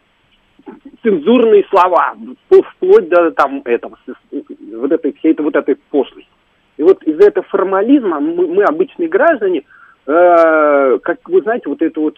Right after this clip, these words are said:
все эти слова, вот эти, которые нам запрещают говорить, они как будто бы, э, квази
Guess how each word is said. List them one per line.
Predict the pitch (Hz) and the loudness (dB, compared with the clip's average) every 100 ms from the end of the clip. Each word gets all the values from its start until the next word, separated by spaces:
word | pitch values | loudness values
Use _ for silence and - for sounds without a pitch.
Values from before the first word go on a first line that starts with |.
| _ | _
все | 185 180 | 2 2
эти | 170 - | -2 -6
слова, | 190 277 | -4 -4
вот | 330 | -4
эти, | 160 - | -6 -8
которые | 139 135 151 131 | -8 -8 -6 -4
нам | 135 120 110 | -4 -6 -6
запрещают | 147 175 - 143 | -6 -4 -2 -2
говорить, | 147 139 139 | -2 -6 -4
они | 170 | -4
как | 202 180 | -2 -2
будто | 226 - | -2 -2
бы, | 160 175 - - _ | 2 2 0 -20 _
э, | 135 156 139 - - | 0 2 2 0 -6
квази | 147 160 233 175 185 | -4 0 0 2 0